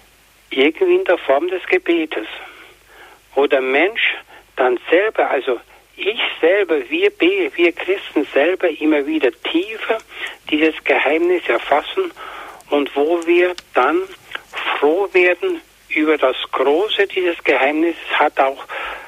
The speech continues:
ein oder zwei der Zuhörer schon angesprochen, die Freude über das Weihnachtsgeschehen, über die Nähe Gottes und dass wir dann eben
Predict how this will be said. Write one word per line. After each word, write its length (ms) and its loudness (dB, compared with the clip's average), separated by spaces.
ein 300 0
oder 260 0
zwei 360 0
der 240 -2
Zuhörer 680 0
schon 360 -2
angesprochen, 720 0
die 100 -2
Freude 560 2
über 140 2
das 280 2
Weihnachtsgeschehen, 1160 0
über 200 2
die 160 0
Nähe 440 2
Gottes 400 0
und 220 -2
dass 140 2
wir 80 2
dann 280 0
eben 340 -2